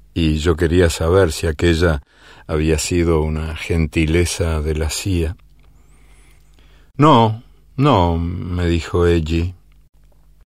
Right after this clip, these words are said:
El incendio había sido un regalo de la divina providencia, y me contó: "Recibimos una tinta estupenda para achicharrar rotativas,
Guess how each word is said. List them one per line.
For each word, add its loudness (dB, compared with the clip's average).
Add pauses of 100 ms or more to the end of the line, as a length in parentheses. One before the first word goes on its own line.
(300)
El 4
incendio 4
había 4
sido 2
un 2
regalo 4
de 4
la 4
divina 0
providencia, -4 (680)
y 0
me 2
contó: 4 (440)
"Recibimos 4
una 4
tinta 2
estupenda -2
para -2
achicharrar 2
rotativas, 0